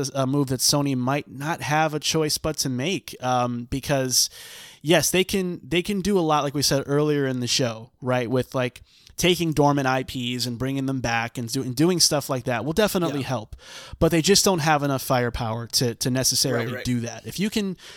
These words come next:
Speaker 1: pull in a Square, a Square Enix and you immediately secure Final Fantasy Forever, um, you can pull games away from Switch too in the process. Um, you can start to repurpose, almost like what Microsoft will probably do, repurpose teams to work on other games,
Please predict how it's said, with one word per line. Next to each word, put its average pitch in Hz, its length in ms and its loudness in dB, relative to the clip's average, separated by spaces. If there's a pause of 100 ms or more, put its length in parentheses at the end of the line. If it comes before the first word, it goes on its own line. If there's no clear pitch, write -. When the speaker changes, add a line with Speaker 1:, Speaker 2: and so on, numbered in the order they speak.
(160)
Speaker 1:
pull 185 280 4
in 196 220 2
a 135 40 2
Square, 131 360 0
a 143 240 -2
Square 170 220 2
Enix 165 500 0
and 127 480 -4 (320)
you 143 220 6
immediately 160 640 0
secure 139 400 2
Final 127 260 -2
Fantasy 117 440 -2
Forever, 117 480 -6 (420)
um, 123 420 4
you 139 200 2
can 131 160 -2
pull 208 240 2
games 160 320 -2
away 139 180 -2
from 131 240 -4
Switch 123 400 -2
too 127 240 0
in 135 80 -2
the - 60 -4
process. 127 720 -4 (400)
Um, 123 580 2
you 135 220 -2
can 139 500 -2 (720)
start - 360 2
to 185 120 2
repurpose, 160 540 0
almost 175 260 0
like 175 120 -2
what 147 100 -4
Microsoft 151 480 0
will 123 80 -6
probably 123 340 0
do, 135 240 -4
repurpose 160 560 -2
teams 151 360 0
to 139 60 -2
work 135 240 0
on 135 240 -2
other 131 220 -2
games, 131 580 -2